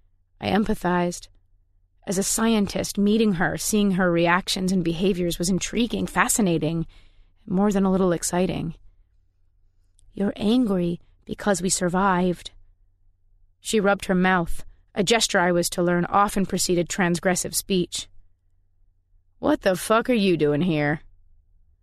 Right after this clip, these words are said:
"The colony of Norte Chico was established." "No, no, no, no." Tennyson shook her head like a punch-drunk boxer. "We were the last, the only ones to get away.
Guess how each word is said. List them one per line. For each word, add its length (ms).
"The 220
colony 520
of 80
Norte 380
Chico 460
was 320
established." 640
"No, 160
no, 120
no, 160
no." 280
Tennyson 380
shook 260
her 120
head 260
like 120
a 80
punch-drunk 540
boxer. 480
"We 280
were 200
the 120
last, 720
the 240
only 420
ones 420
to 80
get 140
away. 460